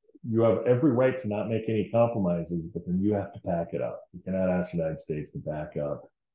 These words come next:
your hostile position. And Russia, you've been a bad boy too, and you need to get your shit together and not,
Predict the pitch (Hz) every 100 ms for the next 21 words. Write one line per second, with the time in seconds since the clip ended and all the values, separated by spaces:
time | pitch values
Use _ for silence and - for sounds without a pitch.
0 | - 87 80 80 76 - 67 78 65 67
1 | - 69 65 - 82 104 131 - 131 127
2 | - - _ _ - 104 113 120 123 117
3 | 104 104 95 95 98 92 120 117 113 110
4 | - _ _ _ _ 110 98 98 110 120
5 | 101 90 98 80 - 101 - 160 76 151
6 | 73 - - 85 170 175 85